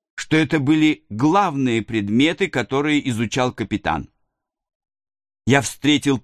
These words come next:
полные собрания сочинений Гумбольдта, Араго, работы Фуко,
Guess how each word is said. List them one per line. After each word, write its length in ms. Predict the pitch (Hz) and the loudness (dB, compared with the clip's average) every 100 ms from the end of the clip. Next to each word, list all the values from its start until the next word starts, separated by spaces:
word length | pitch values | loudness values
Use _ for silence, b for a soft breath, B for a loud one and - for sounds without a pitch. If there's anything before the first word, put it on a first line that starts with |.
| _ | _
полные 460 | 160 170 160 156 151 | 0 0 2 0 0
собрания 600 | 135 123 143 151 139 123 | -2 -4 -2 0 0 -2
сочинений 640 | 120 107 123 147 147 143 | -6 -6 0 0 2 0
Гумбольдта, 1040 | 117 110 151 147 117 95 95 - - - - _ _ _ _ _ _ _ _ - | -2 -2 2 2 2 0 -4 -6 -10 -12 -14 _ _ _ _ _ _ _ _ 0
Араго, 640 | 156 160 147 123 104 78 _ _ _ _ _ _ _ - | 2 2 0 -2 -2 -4 _ _ _ _ _ _ _ -2
работы 480 | 147 165 190 185 175 | 2 2 2 0 -2
Фуко, 720 | - 180 - - 110 - | -4 -8 -4 -2 -2 -2